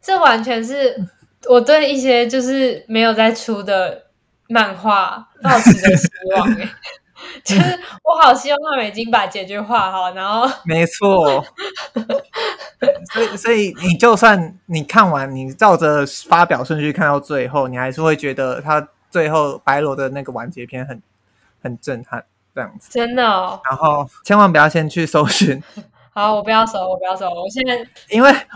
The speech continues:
Speaker 2: 我告诉你最可恶的是，我后来查的时候就查到，我看完才去查的，但我知道那时候一出版，《纽约时报》在头版爆雷。
Speaker 1: <laughs>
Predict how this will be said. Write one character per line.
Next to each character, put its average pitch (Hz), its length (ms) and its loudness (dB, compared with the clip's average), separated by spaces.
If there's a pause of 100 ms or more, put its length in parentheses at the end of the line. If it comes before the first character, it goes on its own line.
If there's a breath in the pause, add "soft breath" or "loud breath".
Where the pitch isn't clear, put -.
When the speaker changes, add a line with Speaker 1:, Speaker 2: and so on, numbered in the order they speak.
Speaker 2:
我 185 80 0
告 226 120 6
诉 240 80 6
你 185 140 4
最 202 200 4
可 151 240 0
恶 180 100 6
的 160 60 6
是， 170 160 0
我 151 140 6
后 196 80 8
来 165 100 8
查 135 280 4
的 143 60 0
时 143 60 -2
候 151 240 2
就 156 100 -8
查 123 220 0
到， 131 140 -2
我 147 80 -6
看 208 160 6
完 156 120 4
才 135 120 -2
去 139 120 -2
查 110 240 -10
的， 98 160 -16
但 190 120 4
我 160 80 0
知 151 160 -8
道 156 240 4 (360 soft breath)
那 202 80 0
时 180 80 6
候 175 80 6
一 180 80 2
出 180 200 0
版， 147 200 4
《纽 139 160 -2
约 165 120 2
时 165 140 -4
报》 156 120 6
在 160 100 6
头 165 160 0
版 127 200 -2
爆 131 240 0
雷。 - 280 -14
Speaker 1:
<laughs> - 60 -20